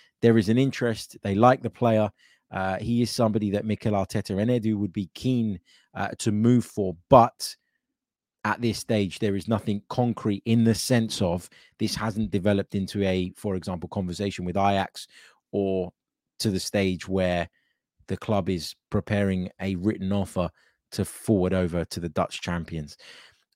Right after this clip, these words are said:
Arsenal seem to have a pretty good relationship with Ajax at this moment in time. The Jurrien Timber deal, although it took a little bit longer than we'd have liked because of some contract snags, I understand those issues were between,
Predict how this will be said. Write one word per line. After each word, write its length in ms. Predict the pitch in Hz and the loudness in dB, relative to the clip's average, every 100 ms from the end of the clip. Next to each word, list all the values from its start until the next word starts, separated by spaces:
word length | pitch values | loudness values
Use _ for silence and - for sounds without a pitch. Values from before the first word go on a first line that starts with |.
| _ - | _ 6
Arsenal 380 | 165 185 226 170 | 8 8 6 6
seem 260 | 170 151 | 6 4
to 80 | 135 | 2
have 520 | 117 139 113 85 - _ 113 | 2 4 4 0 -12 _ -8
a 40 | |
pretty 360 | - 135 - 101 | -2 -2 -2 0
good 180 | 117 | 2
relationship 600 | 101 104 110 - 95 - 101 | 4 4 2 0 -6 -6 -4
with 100 | 92 | -2
Ajax 500 | 92 85 - - - | 0 -2 -4 -14 -8
at 160 | 95 - | -8 -8
this 200 | 92 101 | -12 -4
moment 260 | 92 85 | -4 -2
in 100 | 85 | -6
time. 280 | 82 92 104 | -6 -2 0
The 160 | 101 107 | 2 6
Jurrien 380 | 131 123 110 98 | 6 6 2 0
Timber 280 | 117 107 | 0 0
deal, 180 | 95 104 | 0 0
although 160 | 110 180 | 4 4
it 100 | 165 | 2
took 160 | - | 0
a 40 | 120 | 0
little 160 | 110 | 0
bit 160 | 87 - | -2 -4
longer 380 | 113 117 117 104 - - - _ | -2 2 2 0 -4 -20 -20 _
than 140 | 127 131 | 6 8
we'd 120 | 120 | 6
have 120 | 107 | 6
liked 300 | 127 131 - | 6 6 2
because 260 | 117 117 104 | -6 -4 -4
of 100 | - | -4
some 160 | 101 90 | -8 -8
contract 560 | - 147 135 123 - - | 0 0 2 -2 -4 -6
snags, 380 | 127 123 113 113 | -4 -2 -2 -4
I 100 | 117 | -4
understand 580 | 127 107 - 131 123 | -4 -4 -2 0 2
those 260 | 117 107 - _ - _ _ | 2 0 -2 _ -20 _ _
issues 520 | 143 139 - 127 107 104 | 2 2 4 2 2 0
were 120 | 104 | 0
between, 560 | 104 - 120 110 95 | -2 -2 0 0 -2